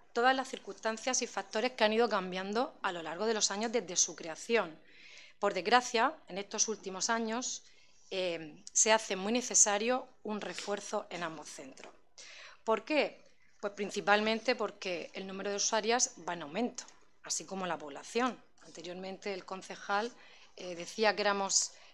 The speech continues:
treinta y seis mil ochocientos habitantes, creo que vamos ya por los treinta y siete mil.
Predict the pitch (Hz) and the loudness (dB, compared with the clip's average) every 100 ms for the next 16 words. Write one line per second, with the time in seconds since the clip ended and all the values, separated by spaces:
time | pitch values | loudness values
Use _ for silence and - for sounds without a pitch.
0 | - 196 185 180 - 180 185 202 208 - | -10 -8 -8 -2 -2 -2 -6 -4 -4 -4
1 | 190 208 208 202 202 202 190 180 202 196 | -6 -6 -4 -6 -4 -6 -4 -4 -6 -6
2 | 233 214 190 180 185 180 214 214 - 170 | -6 -4 -4 -4 -4 -6 -4 -4 -6 -12
3 | 165 - 147 147 196 214 | -4 -4 -4 -6 -4 -4